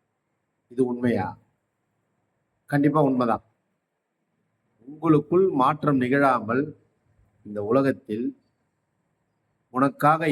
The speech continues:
எதுவும் மாறாது. ஆனால் நீ மாறினால் எல்லாமே உனக்காக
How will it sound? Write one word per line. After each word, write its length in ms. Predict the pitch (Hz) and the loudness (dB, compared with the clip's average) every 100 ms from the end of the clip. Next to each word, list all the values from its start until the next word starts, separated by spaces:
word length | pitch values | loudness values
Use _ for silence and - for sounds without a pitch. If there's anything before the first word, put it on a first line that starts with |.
| 131 | 0
எதுவும் 300 | 135 156 151 | 0 -2 0
மாறாது. 340 | 127 127 113 - _ _ _ _ _ _ _ _ _ - | 0 2 -2 -6 _ _ _ _ _ _ _ _ _ -4
ஆனால் 260 | 127 143 139 123 | 0 0 0 0
நீ 80 | 156 151 | 0 2
மாறினால் 520 | 135 151 135 107 135 170 - _ _ _ _ _ _ _ _ _ _ _ 107 | 2 2 0 0 0 -2 -8 _ _ _ _ _ _ _ _ _ _ _ -4
எல்லாமே 520 | 131 175 175 151 180 175 | 0 2 2 0 -2 0
உனக்காக 440 | 156 143 139 160 | -2 0 -2 0